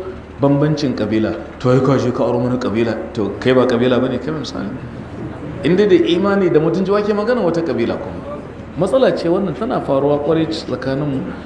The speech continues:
Sannan kuma matsala ta nawa kenan? Ta biyar, gulmawiya. Gulmawiya. Irin tsofaffin nan masu shiga gida-gida, "Ke tun da ya aure ki,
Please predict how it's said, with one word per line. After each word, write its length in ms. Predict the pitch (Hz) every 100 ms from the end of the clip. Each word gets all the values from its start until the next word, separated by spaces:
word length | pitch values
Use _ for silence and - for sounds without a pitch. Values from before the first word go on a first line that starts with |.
| - 95
Sannan 420 | - 127 139 190
kuma 220 | 202 202
matsala 320 | 202 214 202 165
ta 120 | 170
nawa 180 | 170 170
kenan? 320 | 170 160 170
Ta 100 | 190
biyar, 300 | 165 156 165 - - - - - 107
gulmawiya. 720 | 120 120 117 117 113 117 113 - - - - - - 120 107 98 131 160 185 - - - - 208 - - 220 208 107 - - - - - 120 98 98
Gulmawiya. 800 | 110 107 107 107 107 117 110 - - - - - - - - - - - - - -
Irin 180 | 147 156
tsofaffin 460 | 156 120 113 143 123
nan 100 | 117
masu 240 | 107 131
shiga 280 | 117 110 110
gida-gida, 520 | 113 120 113 120 113
"Ke 240 | - 156 156 - - - - -
tun 180 | 143
da 80 | 143
ya 120 | 127 135
aure 220 | 123 123
ki, 200 | 123 -